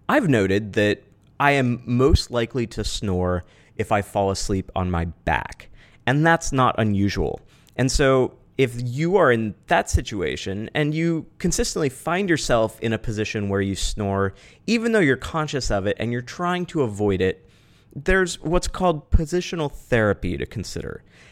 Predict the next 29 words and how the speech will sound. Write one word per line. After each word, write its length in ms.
And 160
that 140
sounds 440
more 220
intensive 520
than 140
it 140
is, 300
because 420
the 80
treatment 500
can 160
be 240
as 140
simple 480
as 300
sewing 480
a 60
tennis 420
ball 340
into 200
the 80
back 340
of 100
your 140
shirt 540
to 140
ensure 500
that 280